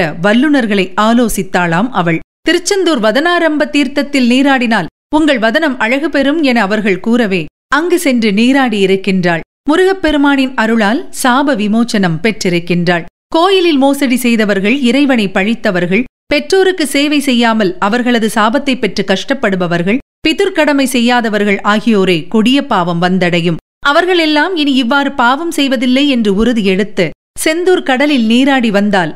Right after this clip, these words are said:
அவர்களுக்கு விமோச்சனம் கிடைக்கும். முருகப்பெருமானின் கோயில்களில் பல குறிஞ்சி நிலமான மலையில் இருக்க திருச்செந்தூர் மட்டும் நெய்தல் நிலமான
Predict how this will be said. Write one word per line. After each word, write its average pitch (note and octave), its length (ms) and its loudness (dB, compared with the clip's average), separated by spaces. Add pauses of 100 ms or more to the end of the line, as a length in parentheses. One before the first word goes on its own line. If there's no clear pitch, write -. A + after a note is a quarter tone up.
அவர்களுக்கு A3 500 0
விமோச்சனம் G#3 640 0
கிடைக்கும். F3 520 -2 (260)
முருகப்பெருமானின் D4+ 840 0
கோயில்களில் C4 680 0
பல G3+ 180 0 (420)
குறிஞ்சி F#4+ 320 2
நிலமான D#4+ 480 0
மலையில் A#3 480 0
இருக்க G#3 320 -2 (220)
திருச்செந்தூர் D#4+ 600 0
மட்டும் D4 400 -2
நெய்தல் B3 400 2
நிலமான B3 340 2